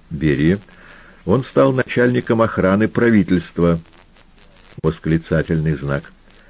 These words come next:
членом суда в деле Берии, а затем оком Маленкова, первым заместителем председателя К Г Б.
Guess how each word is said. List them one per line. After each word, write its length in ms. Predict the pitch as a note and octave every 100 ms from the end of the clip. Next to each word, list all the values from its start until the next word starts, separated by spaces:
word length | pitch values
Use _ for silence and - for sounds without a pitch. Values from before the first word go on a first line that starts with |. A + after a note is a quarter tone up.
| - - -
членом 500 | - F#2+ A#2+ B2+ A#2+
суда 460 | - B2+ F2+ F2
в 60 | D#2+
деле 260 | E2 E2+ E2
Берии, 480 | D2 D#2+ D2+ D2 D2 _ - _ _ _ _ _ -
а 120 | D#2
затем 420 | D#2 D2+ - A2 F#2+
оком 340 | F2+ F#2 A2+ A2
Маленкова, 840 | A2+ A#2+ B2+ - E2 C#2+ C#2 C#2 - - - - -
первым 480 | F2 F#2+ A2+ B2+ A#2
заместителем 840 | F2+ F#2 E2+ - F#2 E2+ G2+ G#2+
председателя 840 | G2 G2 - G2 E2 D#2 - F#2
К 200 | F2 E2
Г 140 | D2+ E2+
Б. 220 | D2+ C#2